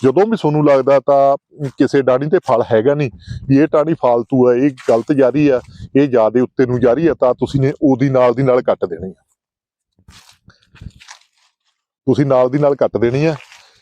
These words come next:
ਤੇ ਜਿਵੇਂ ਹੁਣ ਦੇਖੋ ਆਹ, ਇਹਨਾਂ ਨਾਲ ਜੇਕਰ ਆਪਾਂ ਨਹੀਂ ਕੱਟਦੇ ਤਾਂ ਧੁੱਪ ਨਹੀਂ ਪੈਣੀ, ਪ੍ਰੋਪਰ ਧੁੱਪ ਪੈਣੀ ਚਾਹੀਦੀ ਹੈ ਬੂਟੇ ਨੂੰ। ਜ਼ਿਆਦੇ ਵੱਡੇ ਬੂਟੇ ਕਰਨ ਦਾ ਜੀ ਕੋਈ ਫਾਇਦਾ ਨਹੀਂ ਹੈਗਾ। ਇਸ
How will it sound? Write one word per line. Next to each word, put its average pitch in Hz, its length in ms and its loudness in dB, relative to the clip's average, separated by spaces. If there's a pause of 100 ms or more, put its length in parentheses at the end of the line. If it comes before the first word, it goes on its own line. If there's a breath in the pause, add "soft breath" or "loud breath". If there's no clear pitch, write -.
(140 soft breath)
ਤੇ 123 400 0
ਜਿਵੇਂ 127 260 -2
ਹੁਣ 135 120 -2
ਦੇਖੋ 127 320 0
ਆਹ, 110 160 -4 (920 soft breath)
ਇਹਨਾਂ 143 220 0
ਨਾਲ 160 260 2
ਜੇਕਰ 147 440 0
ਆਪਾਂ - 240 -2
ਨਹੀਂ 160 200 -4
ਕੱਟਦੇ 156 300 0
ਤਾਂ 165 220 0
ਧੁੱਪ 185 240 -2
ਨਹੀਂ 151 200 -2
ਪੈਣੀ, 104 200 0 (1300)
ਪ੍ਰੋਪਰ 147 380 -2
ਧੁੱਪ 190 160 -2
ਪੈਣੀ 151 260 -2
ਚਾਹੀਦੀ 117 280 -2
ਹੈ 98 40 2
ਬੂਟੇ 104 280 -2
ਨੂੰ। 113 100 -6 (1120)
ਜ਼ਿਆਦੇ 139 400 0
ਵੱਡੇ 160 260 0
ਬੂਟੇ 160 300 -2
ਕਰਨ 156 240 0
ਦਾ 151 100 2
ਜੀ 156 120 -4
ਕੋਈ 185 220 0
ਫਾਇਦਾ 120 300 0
ਨਹੀਂ 120 160 -6
ਹੈਗਾ। 117 180 2 (1600)
ਇਸ 147 160 2